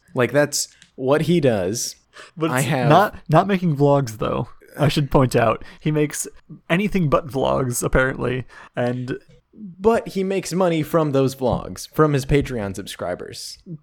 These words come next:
Speaker 2: Yes, correct.
Speaker 1: I, I make, like, eight cents per vlog that I do, so
Speaker 2: <laughs>
Speaker 1: actually, no, I don't anymore. YouTube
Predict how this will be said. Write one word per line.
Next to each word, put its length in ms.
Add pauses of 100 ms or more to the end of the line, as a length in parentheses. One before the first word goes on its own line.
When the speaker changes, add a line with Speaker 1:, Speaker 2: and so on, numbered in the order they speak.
(120)
Speaker 2:
Yes, 440
correct. 500 (200)
Speaker 1:
I, 320
I 20
make, 240
like, 320 (180)
eight 200
cents 500 (340)
per 320
vlog 640
that 160
I 140
do, 240
so 500 (300)
Speaker 2:
<laughs> 300
Speaker 1:
actually, 340
no, 180
I 60
don't 240
anymore. 420
YouTube 400